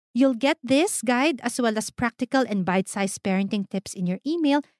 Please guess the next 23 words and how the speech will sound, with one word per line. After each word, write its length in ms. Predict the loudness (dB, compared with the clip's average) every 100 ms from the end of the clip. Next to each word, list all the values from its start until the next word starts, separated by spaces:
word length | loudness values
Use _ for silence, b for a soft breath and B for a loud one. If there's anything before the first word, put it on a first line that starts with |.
| -4
and 160 | -4 0
also 280 | 0 0
information 800 | -2 -4 -4 0 4 4 2 -2
about 400 | -2 0 2 2 -2 _ _ _
our 260 | 0 2 0
programs 880 | 0 0 0 -2 -2 -2 -4 -10 _ _ _
to 100 | -4 -2
help 320 | 0 0 0
you 100 | -2
build 360 | 2 2 2 2
reading 340 | 0 0 -2
skills 540 | -4 -6 -4 -2 -6 -4
in 160 | -2 -2
your 160 | -4
child 420 | -6 -6 -6 -6 -8 -6
in 160 | -6 -6 -10
exactly 500 | -10 -2 -2 -2 -4
the 160 | -2 0
way 240 | 0 -2
that 160 | -6 -10
Teacher 300 | -12 -8 -10
Tasha 420 | -6 -8 -6 -10
says, 500 | -8 -8 -8 -12